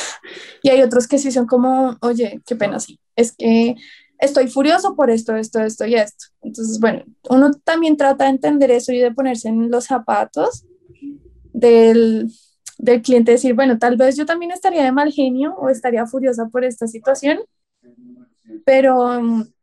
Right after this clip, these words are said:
yo no, a mí de verdad me cuesta mucho porque yo, sinceramente, yo sí les voy hablando súper golpeado o si les voy diciendo como, "Are you seriously asking me this?"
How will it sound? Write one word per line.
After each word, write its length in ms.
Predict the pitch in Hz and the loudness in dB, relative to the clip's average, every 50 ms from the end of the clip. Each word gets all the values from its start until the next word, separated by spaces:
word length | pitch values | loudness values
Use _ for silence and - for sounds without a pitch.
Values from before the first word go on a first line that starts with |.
| _ _ _ - - - - - - | _ _ _ -20 -20 -20 -20 -10 -4
yo 200 | 226 220 233 233 | -2 2 4 6
no, 380 | 233 226 226 226 226 - - _ - | 6 6 6 4 2 0 -4 _ 0
a 80 | 254 | 2
mí 320 | 247 240 233 226 220 - - - | 4 6 6 6 4 2 -2 -2
de 140 | 220 247 233 | 2 2 2
verdad 220 | 233 233 247 233 | 4 2 2 2
me 160 | 226 220 220 | 0 0 -2
cuesta 280 | - 233 220 - - 240 | -2 -4 -4 -4 -2 0
mucho 260 | 240 262 269 269 269 | 2 2 2 2 0
porque 240 | 277 285 285 302 - | -2 0 0 0 2
yo, 140 | 247 240 226 | 2 2 0
sinceramente, 840 | 226 - - - 269 269 254 311 320 339 349 349 359 349 349 294 | -2 -4 -4 0 2 2 4 4 2 2 2 0 -2 -2 -2 0
yo 100 | 262 254 | 0 0
sí 120 | 240 240 | 0 0
les 160 | 233 233 233 226 | 0 0 0 0
voy 100 | 233 233 | 0 0
hablando 300 | 233 233 233 233 233 233 | 0 0 -2 -2 -4 -4
súper 280 | 226 - - 254 247 233 | -6 -6 -6 -4 -2 -2
golpeado 760 | 233 226 220 - 233 233 240 254 262 269 269 269 269 269 _ _ _ - - - - - - _ | -2 -2 -2 -2 -2 -2 0 0 0 0 -2 -2 -4 -6 _ _ _ -8 -8 -8 -10 -20 -12 _
o 80 | - 277 | -4 -4
si 140 | - 277 - - | -2 -2 -2 -2
les 140 | 240 226 | -2 0
voy 120 | 220 240 247 | 2 2 2
diciendo 300 | 247 233 254 254 254 262 | 2 2 0 0 0 0
como, 380 | - 277 277 285 285 277 - _ _ _ _ _ _ _ _ _ _ _ - | 0 0 0 2 0 -2 -6 _ _ _ _ _ _ _ _ _ _ _ -2
"Are 140 | 277 285 269 | -2 0 0
you 140 | 269 294 294 | 0 -2 -2
seriously 440 | - - 285 277 294 294 302 349 | -2 -2 -2 0 0 0 -2 -6
asking 160 | 370 _ _ _ _ _ _ 427 | -8 _ _ _ _ _ _ 0
me 80 | 453 466 453 466 480 508 523 554 | 4 6 8 8 8 8 6 4
this?" 260 | 539 480 - - - | 2 0 -6 -16 -20